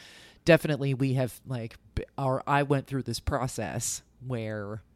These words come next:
like, she was even on, um, like,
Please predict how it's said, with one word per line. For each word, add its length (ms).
like, 220
she 220
was 180
even 240
on, 400
um, 400
like, 400